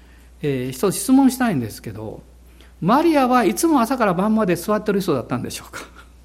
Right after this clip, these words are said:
<laughs> 決してそんなことないと思いますよ。でも、マリアが、マリ-、マルタと違って一つこの、まあ、優れていた点があったということです。それは、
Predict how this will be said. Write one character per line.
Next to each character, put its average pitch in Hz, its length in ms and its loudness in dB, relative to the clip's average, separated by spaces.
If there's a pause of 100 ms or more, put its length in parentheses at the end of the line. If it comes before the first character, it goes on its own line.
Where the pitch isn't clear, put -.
(240)
<laughs> - 680 -20
決 - 180 -4
し 151 100 -6
て 202 80 -2
そ 185 140 -4
ん 175 40 0
な 170 80 0
こ 170 100 -4
と 135 100 -2
な 127 140 -2
い 127 60 -4
と - 100 -10
思 110 120 -10
い 110 60 -10
ま 110 80 -14
す 113 120 -16
よ。 131 120 -16 (1200)
で 262 120 4
も、 - 380 0
マ 262 240 4
リ 330 160 4
ア 285 140 2
が、 294 360 2 (580)
マ 240 300 2
リ-、 330 140 0
マ 262 160 4
ル 311 140 0
タ 202 140 -2
と 196 100 0
違 208 280 -2
っ - 20 -6 (100)
て 180 140 2
一 320 260 -4
つ 240 220 -2
こ - 180 -6
の、 139 340 -4 (380)
ま 123 80 -8
あ、 - 20 -6 (160)
優 311 140 4
れ 370 140 -2
て 330 120 -6
い 302 80 -6
た - 120 -4
点 139 260 -4
が 120 80 -4
あ 110 40 -10
っ - 60 -12
た 143 140 -8
と 120 100 -10
い 107 60 -8
う - 60 -16
こ - 100 -16
と - 80 -20
で - 160 -20
す。 - 180 -20 (500)
そ - 140 0
れ 262 80 4
は、 262 420 2